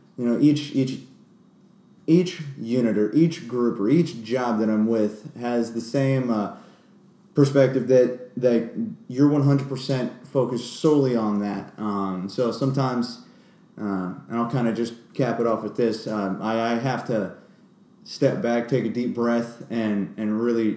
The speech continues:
try to, I guess, clear the air, if you would, in each moment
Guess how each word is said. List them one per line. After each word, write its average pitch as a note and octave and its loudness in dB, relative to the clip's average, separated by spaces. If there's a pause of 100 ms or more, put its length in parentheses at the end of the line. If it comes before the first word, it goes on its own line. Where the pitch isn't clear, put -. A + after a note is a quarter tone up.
try A#2 -2
to, A2+ 0 (560)
I G#2+ -8
guess, G#2+ -6 (220)
clear B2+ 2
the A2 0
air, A2+ 0
if A2 -10
you A#2 0
would, A2+ 2
in A#2 -2
each B2 -4
moment A2+ -2